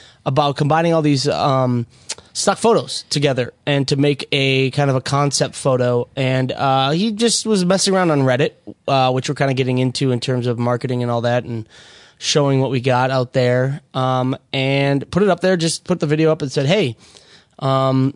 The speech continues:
you know, this is a video I did for some concept art for our feature horror film Beef." And guess what? It kinda blew up a little bit. Um, now, not blowing up in the sense of Reddit, but in the filmmaker community on Reddit, it kinda,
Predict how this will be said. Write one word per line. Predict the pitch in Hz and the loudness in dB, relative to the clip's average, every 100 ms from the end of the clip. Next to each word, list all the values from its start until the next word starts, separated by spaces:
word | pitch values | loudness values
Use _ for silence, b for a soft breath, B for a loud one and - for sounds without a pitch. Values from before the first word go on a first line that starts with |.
| - | -2
you | 131 | 0
know, | 147 147 | 2 2
this | 147 | 0
is | 139 | 0
a | |
video | 131 143 143 | 0 2 2
I | 135 | 2
did | 135 139 | 0 -2
for | 135 131 127 127 123 | -2 -2 0 0 -4
some | 135 135 | -8 -10
concept | 123 127 127 127 - | -2 -2 0 -2 -2
art | 127 123 | -2 -2
for | - 135 123 | -4 -4 -2
our | 123 120 120 120 - - | 0 0 0 -2 -4 -6
feature | 160 143 135 | -4 -2 -2
horror | 110 131 123 | 0 0 0
film | 117 127 120 117 | 0 0 0 -4
Beef." | 117 120 147 - - | -2 -2 -2 -6 -6
And | 123 127 135 139 - | -2 0 0 -4 -6
guess | 127 123 | -6 -4
what? | 185 240 - | -2 -2 -2
It | 135 | -6
kinda | 131 127 | -4 -2
blew | 127 175 | 2 2
up | 247 | 2
a | |
little | 269 240 | 2 2
bit. | 143 - _ b b b | 0 -2 _ b b b
Um, | 143 147 147 | -2 2 2
now, | 156 147 | 2 2
not | 151 175 160 - | 2 2 0 -2
blowing | 147 160 160 151 147 | -2 2 4 4 2
up | 143 | 0
in | 156 135 | 0 -2
the | |
sense | 127 143 127 | 0 -2 -2
of | 131 | -2
Reddit, | 135 202 196 165 | 0 2 2 -2
but | 147 143 | -4 -2
in | 151 | 0
the | 143 | 0
filmmaker | - 196 190 151 139 | 0 0 2 0 -4
community | 139 131 123 117 | -2 0 2 0
on | |
Reddit, | 120 120 175 - | 0 0 0 -4
it | 147 | -2
kinda, | 175 180 | 0 2